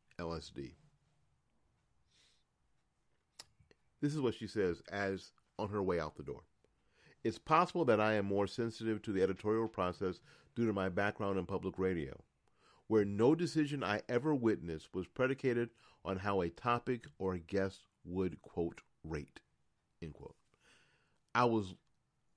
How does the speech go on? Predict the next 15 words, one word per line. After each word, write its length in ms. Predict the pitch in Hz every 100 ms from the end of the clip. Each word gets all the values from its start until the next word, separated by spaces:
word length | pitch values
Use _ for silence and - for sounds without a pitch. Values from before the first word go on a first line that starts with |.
| -
I, 180 | 120 131
the, 240 | 123 113 - - _ _
the, 140 | 110
excuse 260 | 110 - 120
me, 80 | 87
the 100 | 87
longer 460 | 87 110 147 165
I 160 | 135 107
was 200 | 101 92
at 220 | 110 117
M 100 | 110
S 180 | 110 107
N 80 | 117
B 120 | 113
C, 360 | 107 95 87